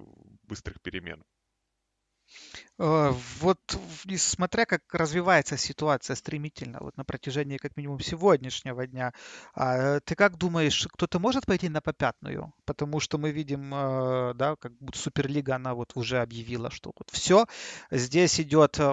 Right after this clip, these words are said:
Speaker 2: ответная реакция от уефа и национальных чемпионатов, которые говорят: «Мы вас там вообще никак не примем и воп-,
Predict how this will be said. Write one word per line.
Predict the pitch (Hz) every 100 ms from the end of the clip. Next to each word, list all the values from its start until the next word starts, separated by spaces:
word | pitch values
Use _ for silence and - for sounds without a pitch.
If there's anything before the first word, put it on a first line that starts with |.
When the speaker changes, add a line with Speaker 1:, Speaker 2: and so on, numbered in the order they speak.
| 139
Speaker 2:
ответная | 139 - 156 147 143 135
реакция | 143 139 135 - 139 135
от | 135 - 135 -
уефа | 139 135 - 147
и |
национальных | 135 131 - 139 127 131
чемпионатов, | - 131 147 139 135 127
которые | 123 147 139 131
говорят: | 127 123
«Мы | 139 135
вас | 127 120
там | - 127
вообще | 131 -
никак | 135 123 135 -
не | 139
примем | - 147 135
и | 127
воп-, | 127 131